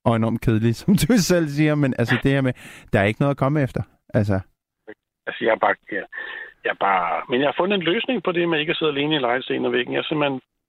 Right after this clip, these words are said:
Speaker 2: fået et job på en skole, hvor du bor. Og, øh, jeg sidder sammen med halvfjerds elever og spiser mad tre gange om dagen.
Speaker 1: Er det en, øh, efterskole eller en kostskole?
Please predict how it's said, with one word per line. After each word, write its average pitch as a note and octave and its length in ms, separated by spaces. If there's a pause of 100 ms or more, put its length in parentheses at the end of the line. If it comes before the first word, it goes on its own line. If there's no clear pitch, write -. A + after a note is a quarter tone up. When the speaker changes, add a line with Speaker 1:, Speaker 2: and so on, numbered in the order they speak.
(260)
Speaker 2:
fået F3 140
et - 80
job D3 200
på E3 60
en C#3+ 80
skole, D3 300 (120)
hvor B2+ 120
du A#2 100
bor. - 340 (680)
Og, G#2+ 380
øh, G#2 140
jeg A#2 80
sidder C#3+ 180
sammen A#2+ 200
med A2+ 80
halvfjerds G#2+ 380
elever A2 260
og G2 60
spiser G#2+ 280
mad G#2 220 (240)
tre A#2+ 120
gange G#2+ 160
om G#2 80
dagen. A2 220 (240)
Speaker 1:
Er G#2+ 40
det G#2 160
en, G2+ 100
øh, F2+ 320 (140)
efterskole D3 560
eller G2+ 120
en F#2+ 100
kostskole? D3 520